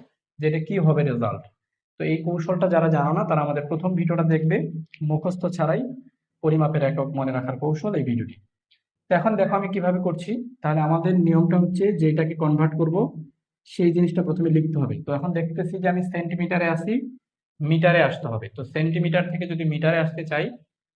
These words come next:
তাহলে অবশ্যই আমাকে কোথায় নিতে হবে? আ, আ, সেন্টিমিটার থেকে আমাদের এই যে আঙ্গুলে কর দেখো তুমি,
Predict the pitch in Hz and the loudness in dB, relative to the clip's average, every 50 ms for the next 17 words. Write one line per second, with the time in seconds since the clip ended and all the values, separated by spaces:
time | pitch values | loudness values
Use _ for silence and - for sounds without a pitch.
0 | _ - 147 151 156 - - 147 151 160 175 156 - - 175 160 165 165 165 160 | _ -2 0 0 0 0 0 0 -2 -2 -2 -2 -4 -4 -4 -4 -2 -2 -2 -2
1 | 160 160 156 - - 180 180 180 180 180 180 175 180 185 156 101 - - - - | -2 -4 -4 -2 -2 0 0 0 2 2 2 2 2 0 -2 -2 -4 -8 -16 -20
2 | _ _ _ _ _ _ _ _ _ _ _ _ _ _ _ _ _ _ _ _ | _ _ _ _ _ _ _ _ _ _ _ _ _ _ _ _ _ _ _ _
3 | _ _ _ _ _ _ - 139 143 160 151 135 127 117 - 151 147 156 165 170 | _ _ _ _ _ _ -4 -2 -2 -2 -2 -4 -4 -2 -2 -2 0 0 0 0
4 | 170 165 180 175 175 175 180 151 120 117 120 135 143 143 170 175 170 165 175 156 | 0 0 0 0 0 -2 0 0 0 -2 -2 -2 -2 -2 -2 -2 0 0 0 0
5 | 151 156 165 170 165 160 170 160 165 160 147 127 - - - 104 - | 0 2 2 0 2 2 4 4 4 4 2 0 0 -4 -6 -8 -12